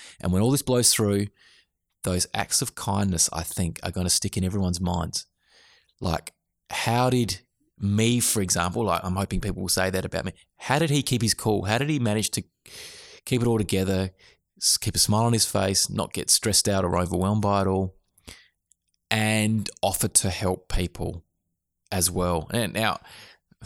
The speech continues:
this is the beauty of sending that text. I've done it. I'm thinking, "I can't send that because people will come back to me and say, 'Oh, would you mind coming down here and helping shift my fridge?' Or can you give me some money?"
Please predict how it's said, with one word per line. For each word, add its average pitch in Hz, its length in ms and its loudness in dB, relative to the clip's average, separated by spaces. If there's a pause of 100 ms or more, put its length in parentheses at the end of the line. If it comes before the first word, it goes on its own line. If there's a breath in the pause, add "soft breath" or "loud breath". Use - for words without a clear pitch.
(120)
this 123 180 2
is - 100 2
the 95 100 0
beauty 92 320 -2
of 85 60 0
sending 90 280 4
that - 260 -4
text. - 540 -2 (260)
I've 98 200 -4
done 101 240 0
it. - 140 -4
I'm 85 100 -2
thinking, 95 440 -2 (280 loud breath)
"I 101 80 -8
can't 120 340 0
send 85 320 4
that - 220 -4
because 87 260 -4
people - 240 -2
will 95 80 0
come 90 200 -2
back 82 180 -2
to - 80 -4
me 98 160 2
and 82 120 0
say, 85 260 -2 (520 loud breath)
'Oh, 113 120 2
would 101 160 4
you 98 80 4
mind 107 380 2
coming 104 200 0
down 95 180 2
here 98 180 2
and 87 80 2
helping 92 280 0
shift - 300 -4
my 87 100 0
fridge?' 98 400 -2
Or 87 100 0
can - 160 -2
you 101 80 2
give 107 140 0
me 98 100 0
some 92 180 -2
money?" 98 120 -6